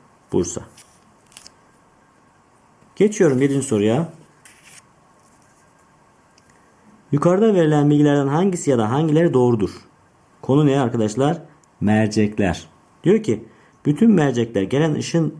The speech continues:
e, ışınları odak noktasında toplar. Bizim bilgimiz ne? İnce kenarlı mercekler ışığı toplar, kalın me-, kenarlı mercekler ışığı dağıtır. Bütün mercekler toplar mı? Hayır. Yanlış bilgi.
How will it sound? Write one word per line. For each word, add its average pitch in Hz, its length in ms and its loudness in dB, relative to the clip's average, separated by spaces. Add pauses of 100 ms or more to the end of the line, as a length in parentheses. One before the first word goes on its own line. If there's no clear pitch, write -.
e, 101 140 -4
ışınları 147 500 0 (120)
odak 147 300 -2
noktasında 110 380 -8
toplar. 104 480 -6 (480)
Bizim 151 220 2
bilgimiz 156 420 2
ne? 139 240 0 (260)
İnce 127 240 2
kenarlı 127 320 0
mercekler 104 360 -2
ışığı 104 280 -2
toplar, 101 480 -4
kalın 139 340 0
me-, 87 100 -4
kenarlı 98 300 -2
mercekler 92 340 -2
ışığı 117 260 -2
dağıtır. 104 400 -4 (320)
Bütün 139 160 -2
mercekler 120 420 -2
toplar 98 340 -4
mı? 127 420 -2 (200)
Hayır. 90 440 -6 (760)
Yanlış 113 360 0
bilgi. 82 220 -8